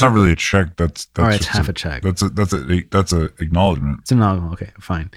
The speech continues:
Speaker 1: The biological and political history of man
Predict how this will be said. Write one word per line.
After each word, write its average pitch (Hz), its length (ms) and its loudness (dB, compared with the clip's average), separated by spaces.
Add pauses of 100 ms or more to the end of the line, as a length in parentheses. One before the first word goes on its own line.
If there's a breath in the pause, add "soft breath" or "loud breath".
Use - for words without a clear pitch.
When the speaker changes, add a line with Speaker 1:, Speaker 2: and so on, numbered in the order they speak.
(380 loud breath)
Speaker 1:
The 127 80 2
biological 135 960 2
and 110 220 -4
political 127 440 -2
history 113 380 -2
of 95 140 -2
man 90 440 -4